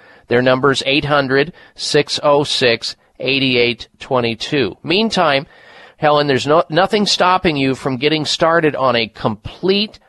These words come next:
balanced, uh, bone building product. I like one called Healthful Bone, Healthful Bone by a company called Healthful Balance.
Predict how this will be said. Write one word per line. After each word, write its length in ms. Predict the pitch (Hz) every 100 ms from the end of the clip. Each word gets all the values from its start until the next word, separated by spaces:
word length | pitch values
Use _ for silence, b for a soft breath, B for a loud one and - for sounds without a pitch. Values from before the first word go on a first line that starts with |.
| b
balanced, 1000 | 117 101 143 170 170 143 131 - - - B B B B
uh, 220 | - 113
bone 680 | 101 104 156 180 196 175 127
building 520 | 131 185 185 165 131
product. 540 | 110 127 113 110 123 -
I 180 | 139 147
like 320 | 160 147 135
one 280 | 139 131 131
called 380 | - 135 120 110
Healthful 800 | - 170 165 - 165 160 151 -
Bone, 760 | 190 117 135 147 113 104 131 151 _ _ _
Healthful 1200 | - 147 147 156 - - _ - - 147 139 143 -
Bone 540 | 110 143 120 107 127
by 160 | 120 117
a 60 |
company 300 | 113 139 131
called 340 | 120 - 123 113
Healthful 580 | - 147 135 - 127 107
Balance. 840 | 120 139 143 98 95 107 - -